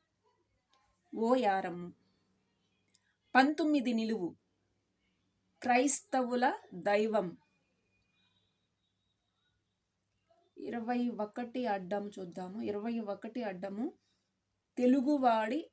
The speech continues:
అద్భుత వంటకాలలో పులి వంటిది. పులిహోర. పులిహోర.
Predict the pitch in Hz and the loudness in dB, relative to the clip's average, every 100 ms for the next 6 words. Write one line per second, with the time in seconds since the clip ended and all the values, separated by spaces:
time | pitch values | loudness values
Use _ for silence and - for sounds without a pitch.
0 | - 214 208 247 247 226 240 381 _ 311 | -2 -2 0 0 2 2 0 -4 _ -6
1 | 214 220 247 240 220 214 226 339 _ 254 | -4 -2 -2 0 -2 -2 -4 -6 _ 0
2 | 254 247 208 - - - _ - 254 262 | 2 2 -2 -4 -8 -10 _ 0 2 2
3 | 247 226 214 202 170 - _ _ _ _ | 0 2 4 4 2 -10 _ _ _ _
4 | _ _ _ _ _ _ _ _ _ _ | _ _ _ _ _ _ _ _ _ _
5 | 392 392 370 _ _ _ _ _ _ _ | _ _ _ _ _ _ _ _ _ _
6 | _ _ _ _ _ _ _ _ _ _ | _ _ _ _ _ _ _ _ _ _
7 | _ _ _ _ _ _ _ _ 247 240 | _ _ _ _ _ _ _ _ -2 0
8 | 254 240 208 196 190 | 0 0 0 0 0